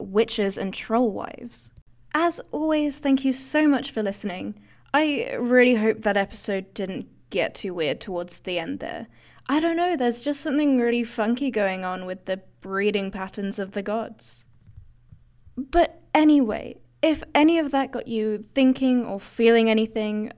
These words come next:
or you just have something Loki related that you would like to say to me, you can always get in contact with me at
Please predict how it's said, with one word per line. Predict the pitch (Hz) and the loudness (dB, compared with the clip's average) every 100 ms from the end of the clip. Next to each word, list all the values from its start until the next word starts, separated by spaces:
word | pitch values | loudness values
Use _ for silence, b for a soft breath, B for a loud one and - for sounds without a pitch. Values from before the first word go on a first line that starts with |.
| _ | _
or | - 339 | 0 2
you | 349 | 2
just | 320 311 - | 0 -4 -2
have | 269 254 | -2 -2
something | 269 - 247 220 | -2 0 2 2
Loki | 208 226 254 233 | 0 0 0 0
related | 208 202 208 214 208 | 0 -2 -2 -4 -4
that | - | -6
you | 202 | -4
would | 190 | -6
like | 190 196 - | -4 -4 -6
to | - | -10
say | 196 - 285 | -8 -2 -2
to | 269 196 | -2 -6
me, | - 240 - b b | -10 -12 -14 b b
you | - 262 | -4 2
can | 277 254 - | 2 0 0
always | 277 320 311 | 2 2 0
get | - 262 | -2 -4
in | 233 226 | -2 -4
contact | 214 202 202 | -2 -4 -4
with | 202 | -6
me | 196 190 190 | -6 -8 -6
at | - 190 - | -6 -6 -8